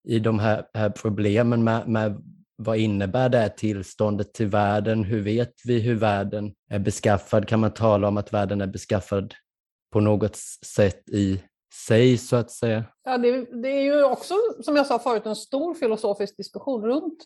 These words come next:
Speaker 2: det där som, som går tillbaka till antiken också. Hur man ska förstå den här idén om en korrespondens mellan de här propositionerna och världen, eller, och tankeinnehåll och världen. Och det, som du säger, så är Kant en av dem också som har naturligtvis verkligen funderat runt det här. Eh, men det, och det, ja,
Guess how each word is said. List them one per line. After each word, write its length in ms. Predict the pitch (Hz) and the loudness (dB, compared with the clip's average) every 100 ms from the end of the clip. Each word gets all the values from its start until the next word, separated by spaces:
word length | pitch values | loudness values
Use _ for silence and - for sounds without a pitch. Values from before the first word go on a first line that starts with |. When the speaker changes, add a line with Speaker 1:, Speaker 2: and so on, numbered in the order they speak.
| - | -6
Speaker 2:
det 60 | 277 | 0
där 260 | 220 - | 0 0
som, 340 | 196 202 175 202 | -4 -8 -8 -8
som 160 | 202 | -8
går 140 | 175 156 | -6 -6
tillbaka 480 | 151 - 165 - - | -2 0 -2 -4 -18
till 220 | - 190 | -14 -12
antiken 480 | 180 - 175 - 175 | -12 -12 -16 -14 -18
också. 340 | 175 - 254 - _ _ _ - | -18 -18 -18 -18 _ _ _ -10
Hur 60 | |
man 160 | 220 208 | -4 -4
ska 180 | 202 202 | -4 -6
förstå 440 | 208 - 254 277 | -6 -6 -2 2
den 80 | 294 | 2
här 220 | 208 190 | 2 0
idén 340 | 185 175 170 180 | -4 -8 -8 -10
om 140 | 180 | -12
en 80 | 175 | -8
korrespondens 840 | 175 170 - 160 165 - 190 175 | -8 -8 -10 -12 -10 -10 -12 -14
mellan 540 | 180 160 160 185 208 208 | -8 -8 -6 -6 -6 -6
de 100 | 214 | -4
här 100 | 170 | -4
propositionerna 640 | 175 156 - 170 143 - | -10 -20 -10 -10 -10 -10
och 60 | |
världen, 340 | 170 - - - | -8 -8 -12 -14
eller, 160 | - | -14
och 160 | - - | -14 -14
tankeinnehåll 640 | 180 151 - 143 160 170 | -10 -10 -10 -14 -12 -12
och 60 | 170 | -8
världen. 260 | 160 - _ _ | -8 -10 _ _
Och 160 | 196 170 | -10 -10
det, 80 | 175 | -10
som 220 | 180 175 | -12 -12
du 60 | |
säger, 320 | 170 147 147 165 | -6 -6 -6 -10
så 200 | - 160 | -12 -14
är 100 | 160 | -10
Kant 340 | - 156 165 175 | -6 -6 -6 -8
en 140 | 170 | -6
av 100 | 170 | -6
dem 200 | 165 175 | -6 -6
också 240 | 165 - | -10 -14
som 140 | - 170 | -14 -10
har 260 | 175 165 - | -10 -10 -12
naturligtvis 640 | 175 180 - - 175 - _ 233 - | -14 -12 -14 -14 -18 -20 _ -20 -12
verkligen 520 | 180 170 - 233 226 - 196 - _ | -10 -8 -2 -2 -2 -8 -16 -18 _
funderat 320 | 254 185 151 | 0 2 2
runt 180 | 170 175 | -2 -6
det 60 | 185 | -10
här. 180 | 170 - - | -12 -12 -2
Eh, 180 | 190 180 - | 4 4 4
men 180 | 208 208 | 4 6
det, 140 | 214 | 6
och 140 | 226 208 | 6 8
det, 220 | 202 202 | 8 8
ja, 260 | 233 - - | 6 2 0